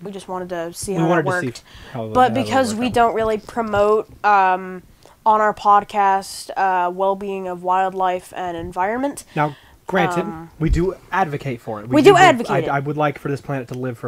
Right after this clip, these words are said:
Speaker 1: Yeah,
Speaker 2: forever.
Speaker 1: for real.
Speaker 2: But we don't, our podcast doesn't help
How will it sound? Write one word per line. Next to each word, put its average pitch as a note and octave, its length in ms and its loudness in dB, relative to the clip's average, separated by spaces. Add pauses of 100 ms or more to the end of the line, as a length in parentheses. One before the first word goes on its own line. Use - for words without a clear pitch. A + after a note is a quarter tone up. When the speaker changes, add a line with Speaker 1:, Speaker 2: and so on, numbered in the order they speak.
Speaker 1:
Yeah, B3 180 0
Speaker 2:
forever. G#2 160 -10 (360)
Speaker 1:
for A3 160 -6
real. G3 100 -2
Speaker 2:
But B2 260 0 (1000)
we D3 160 -4
don't, D3 460 -4
our E3+ 140 -2
podcast F3 460 -2
doesn't C#3 200 -10
help B2 360 -8